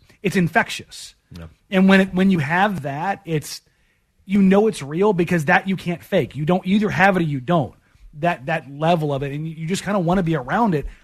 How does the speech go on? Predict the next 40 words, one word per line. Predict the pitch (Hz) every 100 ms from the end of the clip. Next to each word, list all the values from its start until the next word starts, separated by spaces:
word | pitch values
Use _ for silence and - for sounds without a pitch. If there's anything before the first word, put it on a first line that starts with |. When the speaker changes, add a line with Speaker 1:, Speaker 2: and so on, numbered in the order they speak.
| _ _ _
Speaker 1:
And | 202 185
it's | 160
one | 175
of | 220
those | 208
things | 220 226 175
where | 170 170
when, | 170 - -
when | 185 185
he | 185
left, | 208 254 160
I |
was | 143
like, | 143 -
"There's | - 214
something | 349 254 160 127
going | - 170 143
on | 147
at | 120
Washington | 120 - 113
State. | 135 107
I, | 113
Speaker 2:
Mm-hmm. | 110
Speaker 1:
I, | 143 147 - _ _ -
I | 160
can't | 160 180 214
put | 202
my | 190
finger | 160 233 208 165
on | 156
it, | 143
but | 143
I | 143
believe | 143 151 208
in | 196
him | 151 190 185 160
and | 143
whatever | 139 160 175
he's | 139 165 147
doing." | 123 160 175 135 123